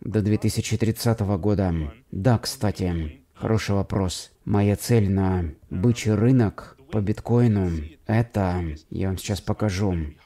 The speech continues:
это происходит после каждого халвинга. Вот эти жёлтые линии показывают халвинг.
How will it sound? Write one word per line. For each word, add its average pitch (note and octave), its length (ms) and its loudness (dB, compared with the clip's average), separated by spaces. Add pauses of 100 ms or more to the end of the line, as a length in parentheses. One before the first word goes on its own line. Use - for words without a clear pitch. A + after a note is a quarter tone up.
это G2+ 500 0
происходит G#2 440 -2
после G2+ 260 -4
каждого G2+ 380 -2
халвинга. F#2 640 0 (340)
Вот F#2+ 140 -4
эти G#2 160 -2
жёлтые F#2+ 500 0
линии F#2 560 2 (220)
показывают G2+ 600 0
халвинг. F#2 720 -2